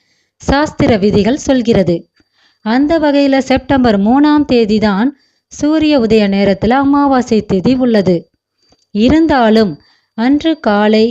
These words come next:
எட்டு மணியுடன் அமாவாசை திதி நிறைவடைந்து விடுகிறது. இதனால் செப்டம்பர் இரண்டு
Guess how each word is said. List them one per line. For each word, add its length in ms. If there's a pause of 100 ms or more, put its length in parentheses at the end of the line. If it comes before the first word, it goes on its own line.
எட்டு 280
மணியுடன் 520
அமாவாசை 560
திதி 300
நிறைவடைந்து 640
விடுகிறது. 540 (2250)
இதனால் 520
செப்டம்பர் 580
இரண்டு 380